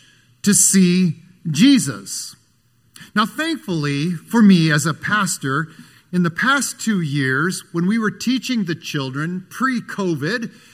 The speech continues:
before many of the <laughs> children, uh, departed from us, we were teaching them through what was called the Jesus Storybook Bible.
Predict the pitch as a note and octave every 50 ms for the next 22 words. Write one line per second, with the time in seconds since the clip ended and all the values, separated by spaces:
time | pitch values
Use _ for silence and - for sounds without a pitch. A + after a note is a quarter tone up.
0 | - - - - _ _ - D3+ C3+ - - F3 F3+ F3+ E3+ E3+ F#3 F3 F3+ F#3
1 | F#3 D#3+ C3+ D3 A#2+ - - B2 G#2+ G2+ C#3 E3 D3+ C#3 D#3+ D3 C#3 A#2 - -
2 | - - - - C#3 C#3 C3+ B2 C#3+ C#3 - - F#3 A3 A#3 G3+ F3+ C#3 C3 B2
3 | - C#3+ C#3+ C3+ C3+ C3+ C#3+ F3+ F#3+ - - - - - - - - - - -
4 | - D3+ D#3+ G#3+ C4 C#4+ D4 C#4+ B3 B3+ C4 B3+ A#3 G3+ - - - - _ _
5 | _ _ - - A#3+ C4 C4+ A#3 - B3 G#3+ G3 F#3+ G#3 G#3 G3 F#3+ F#3 - G3+
6 | F#3+ E3+ F#3+ A3 G#3 F#3+ D#3+ - - - E3+ F3 F3+ E3 D3+ D#3+ C#3+ A#2+ B2 D#3
7 | G3+ A#3 A#3 A3 - G3+ A3 G3+ - - - - - - - - A3+ A3 G#3+ F#3
8 | D#3 C#3+ B2+ C3 C3+ B2+ C3 B2 A#2 C3+ B2 A#2+ A2+ G2 F2 E2